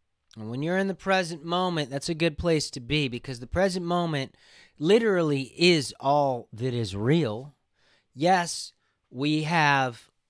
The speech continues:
lived in the past. Yes, that existed, but it's gone. We stay in the present.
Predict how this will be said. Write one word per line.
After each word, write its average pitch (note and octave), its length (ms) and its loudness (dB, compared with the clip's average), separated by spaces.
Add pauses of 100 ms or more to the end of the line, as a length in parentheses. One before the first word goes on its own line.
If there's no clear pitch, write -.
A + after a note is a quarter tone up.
(600)
lived C#3 360 4
in C3 120 0
the A#2 80 -4
past. D3+ 920 -2 (720)
Yes, D#3+ 380 0
that D3 240 4
existed, C3 880 -6 (640)
but C3+ 140 -6
it's C#3 140 -8
gone. E3+ 500 -4 (3250)
We A#2+ 140 -4
stay E3+ 280 8
in E3 80 4
the C#3 80 0
present. D#3+ 720 2